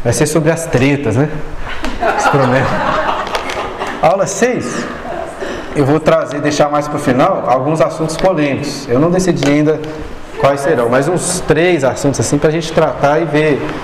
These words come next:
esses escritores, alguns assuntos que eu tenho estudado sobre eles. Por exemplo, aborto, é, casamento homossexual, é, o que que eu também falo?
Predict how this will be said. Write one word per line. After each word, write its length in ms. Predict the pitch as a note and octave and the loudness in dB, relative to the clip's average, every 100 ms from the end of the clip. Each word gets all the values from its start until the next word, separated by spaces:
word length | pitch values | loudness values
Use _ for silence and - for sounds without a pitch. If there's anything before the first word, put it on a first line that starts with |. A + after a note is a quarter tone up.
| - - | -10 -2
esses 260 | A#2+ C3 C3+ | 2 2 2
escritores, 420 | E3 D#3+ B2 B2 | 0 2 2 2
alguns 240 | A#2+ C3+ | 2 2
assuntos 280 | C3 C#3 - | 2 0 0
que 80 | D3+ | 2
eu 160 | D3 A2+ C3 | 2 2 0
tenho 80 | |
estudado 340 | C3 - B2 A#2+ | 0 2 2 2
sobre 220 | C3 C#3 | 2 2
eles. 280 | G#2+ G2+ - - - - - | 0 -2 -10 -14 -14 -14 -4
Por 100 | D#3 | 0
exemplo, 380 | D3+ B2 G2+ - - - - - - | 0 0 -4 -8 -10 -14 -14 -14 -4
aborto, 640 | A#2+ A2 D#3 F3 C#3 F2+ G2+ F2+ - - - - - - - - G#2+ | 0 2 4 2 0 -2 -4 -4 -6 -12 -14 -16 -18 -18 -18 -8 0
é, 300 | G#2+ G#2 - | 0 0 -2
casamento 500 | - B2 A#2+ B2 B2 | 0 2 2 0 0
homossexual, 1120 | A2+ G#2+ A2+ - G#2+ C3 C#3+ C#3+ A2 G2 - - - - - - - | -2 -2 -4 -4 0 2 2 0 -2 -4 -8 -12 -14 -16 -16 -18 -12
é, 380 | A2+ A2 G#2+ F#2+ F#2+ F#2 - - - | -4 0 2 0 -4 -10 -10 -10 -10
o 40 | - | -8
que 120 | B2+ | -4
que 80 | B2+ | -4
eu 60 | |
também 280 | A#2 - G#2 | -2 -4 -2
falo? 280 | - G#2 | -2 -2